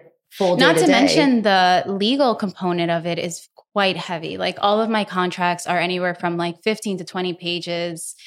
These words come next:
Speaker 2: And before, I had an attorney figuring everything out for me, and that was really easy. But I kind of figured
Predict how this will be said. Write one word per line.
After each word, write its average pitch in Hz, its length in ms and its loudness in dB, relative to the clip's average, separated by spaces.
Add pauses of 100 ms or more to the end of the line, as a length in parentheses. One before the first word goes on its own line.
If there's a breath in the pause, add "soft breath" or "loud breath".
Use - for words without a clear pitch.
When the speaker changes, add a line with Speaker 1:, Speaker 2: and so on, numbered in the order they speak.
(300 loud breath)
Speaker 2:
And 196 160 0
before, 240 340 2
I 226 60 4
had 190 180 -2
an 180 80 0
attorney 170 680 0
figuring 165 340 0
everything 160 380 -2
out 156 160 -2
for - 120 -8
me, 165 160 0
and 160 200 -4
that 160 160 -2
was 175 280 -10
really 175 220 -4
easy. 233 580 -4 (380 loud breath)
But 220 280 2
I 247 380 2
kind 370 160 0
of 359 100 0
figured 208 460 0